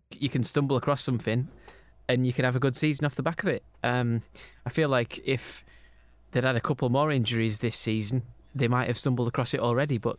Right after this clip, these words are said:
they haven't. They've had a lot of players like Sancho available. So he, he got a few games at the start of the season, then they had to find out that he wasn't up to speed and not playing that well. And you almost have to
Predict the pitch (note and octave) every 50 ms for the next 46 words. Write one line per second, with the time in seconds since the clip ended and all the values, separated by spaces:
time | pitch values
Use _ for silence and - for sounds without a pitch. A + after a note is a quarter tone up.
0 | - - D3+ - - A#2 A#2 B2 A#2+ C3 C#3 - - A2+ B2 A#2+ A#2 A2 A#2+ G#2+
1 | A#2 B2+ B2 A#2+ A2+ - C3 B2 A#2+ A#2+ A#2+ B2 A#2 - A2+ G#2+ - - - A#2+
2 | A#2+ A2 - - A#2+ A#2 A#2 A#2 A#2+ - - A#2 A2 C3+ B2 B2 B2 A2 C3 B2
3 | B2 B2 - - - - - - - - - - - - - A#2 A2 A2 A2 D3+
4 | B2+ B2 A2+ C#3 A#2 G2+ A2 - - C3 A#2+ - B2 B2 A#2+ A2 B2 F2+ G#2 -
5 | - A#2+ A2+ - A2+ G#2+ - - B2 B2 A#2 B2+ B2 A#2 A2+ B2+ B2 A#2+ A#2 A#2
6 | - B2 A#2+ A#2 - - A#2 - - C3+ B2+ B2+ A#2 A2 B2 B2 C#3 - D3 C#3
7 | A2+ A#2 A#2+ A#2 B2 A#2 - B2+ A#2 - - - - - - - - - - -
8 | - - - - B2+ A2+ - - C3+ C3 C3+ C#3 B2 A2+ A2+ B2+ C3 - - -
9 | B2 A#2+ A#2+ A#2+ A#2+ A#2+ - - A#2 A#2+ B2 C3 C3+ - - - - - - -
10 | - - - C3 B2 C3+ C#3+ D3 C#3+ C#3 C3 A#2+ - C3 B2 - - - B2 A#2
11 | A2+ A2